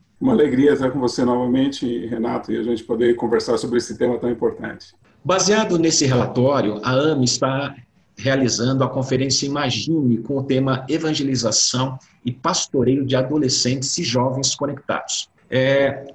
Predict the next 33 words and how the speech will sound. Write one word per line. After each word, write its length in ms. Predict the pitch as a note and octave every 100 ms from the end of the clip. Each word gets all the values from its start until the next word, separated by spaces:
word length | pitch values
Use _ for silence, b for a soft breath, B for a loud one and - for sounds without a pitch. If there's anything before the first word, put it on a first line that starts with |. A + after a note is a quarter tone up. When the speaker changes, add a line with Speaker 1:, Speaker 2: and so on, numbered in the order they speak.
| -
Speaker 2:
quais 560 | A3 A3 - - - -
os 240 | D#3 -
formatos 720 | - D#3+ C#3 D3 D3+ D3 B2+
dessa 320 | A#2 C3+ -
conferência 960 | C3 - C3 - A#2 A#2+ C#3 C3 - D3 -
e 80 |
quais 340 | D3+ - E3+ E3
os 200 | D3+ -
temas 360 | D#3 C#3+ C3+
abordados? 800 | - B2 A#2+ G#2 - - - - _ _ _ - b b b
Speaker 1:
A 80 | D#3
conferência 420 | D#3+ D#3+ E3+ F3
está 160 | - D#3
sendo 240 | D3 C#3+
um 220 | C3+ C3+
sucesso, 680 | B2+ A2 - A#2 D3+ - -
né? 140 | A2+ D3
Nós 240 | C#3+ A#2+
tivemos 300 | A#2 B2 A#2+
a 60 | A#2
primeira 360 | A2+ A#2 A#2+
edição 680 | A2+ A2 A2 - A2+ A2+ G#2+ - b b -
no 60 |
começo 400 | A2+ A2+ A2 A#2
de 80 | A2
abril 560 | B2+ A#2+ C3 E3 F3+ - -
e 160 | A#2
logo 260 | A2+ A2 A2
em 60 |
seguida 440 | A2+ A#2+ A2 A2+ A2
a 20 |
segunda 380 | - G#2 A2+ A2+
edição. 600 | A2+ - B2 C3+ E3+